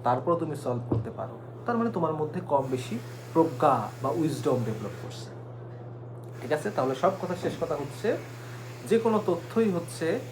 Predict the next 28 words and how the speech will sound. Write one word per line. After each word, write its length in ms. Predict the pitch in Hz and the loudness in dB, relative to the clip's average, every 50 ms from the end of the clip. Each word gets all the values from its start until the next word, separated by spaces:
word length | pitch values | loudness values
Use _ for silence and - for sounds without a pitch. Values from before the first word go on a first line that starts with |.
| - - - - - - | -12 -12 -12 -10 -6 2
ডেটা 440 | - 139 123 123 - 123 117 131 202 - - - - - - - - - - 117 | 4 4 4 4 4 2 2 2 0 -6 -10 -12 -12 -12 -12 -12 -12 -10 -6 -2
বা 340 | 117 113 113 113 110 113 - - - - - | 0 0 2 2 0 0 -2 -6 -10 -6 -4
ইনফরমেশন, 600 | 160 160 165 170 196 190 185 175 170 - - 202 240 262 - - - - - - - - - - - - - - - - - - - - - - | -2 0 2 4 4 4 4 2 -2 -4 -6 -6 -6 -6 -8 -10 -12 -12 -12 -12 -12 -12 -12 -12 -12 -12 -12 -12 -12 -12 -12 -12 -12 -12 -8 -2
আর 420 | - 117 110 107 107 107 107 107 - - - - - - - - - - - | 2 2 2 2 2 0 0 -2 -4 -6 -10 -12 -12 -12 -12 -12 -12 -8 -4
এই 80 | - 151 | -2 0
ইনফরমেশনগুলোকে 760 | 165 156 - - 202 202 196 190 208 202 190 196 190 196 202 - | 0 0 2 4 6 6 6 4 4 2 2 2 2 2 0 0
ইউজ 160 | 180 196 220 214 | 2 2 2 2
করাকে 400 | - - - 165 156 151 - 151 | 0 0 2 2 2 2 2 0
বলা 180 | 139 143 139 | 0 0 0
হয় 120 | 135 139 131 | -2 -4 -4
নলেজ, 600 | 131 117 104 107 113 - - - - - - - - - - - - - - - - | -2 -2 0 0 0 -2 -2 -4 -8 -10 -12 -12 -14 -14 -14 -14 -14 -14 -10 -4 -4
আর 80 | 123 - - | -2 -2 0
ইনফো 300 | - 180 185 190 - 254 | 0 0 0 0 0 0
ইউজ 320 | 226 190 202 226 226 208 202 | 2 4 4 4 4 4 4
না 140 | 220 226 226 | 4 4 4
করেই 280 | 226 - 233 269 285 | 4 2 2 2 2
কোনো 200 | - 202 185 175 - | 2 2 0 0 0
প্রবলেম 340 | 165 156 147 147 143 147 143 | 2 0 2 2 2 0 0
সলভ 260 | - - 139 135 - - - | -2 -2 -4 -4 -4 -4 -6
করতে 220 | - - - - | -8 -6 -6 -6
পারাকে 340 | - - 117 110 110 113 120 | -6 -4 -2 -4 -4 -4 -2
বলা 160 | 113 117 113 | -2 -2 -2
হয় 120 | 123 120 113 | -2 -4 -4
উইজডম। 360 | 107 107 - - - - - - - - - - - - - - - - - | -4 -6 -8 -8 -10 -12 -12 -12 -12 -12 -12 -12 -12 -12 -12 -12 -12 -10 -6
তাহলে 160 | - 120 120 120 | -4 -2 0 0
দেখো, 240 | 113 117 117 - | 0 0 -2 -2
সক্রেটিসের 560 | 160 - - 117 113 123 131 131 127 - - 127 | -4 -2 -2 -2 0 0 0 0 0 -2 -2 0
অনেক 200 | 123 151 190 | 0 0 -2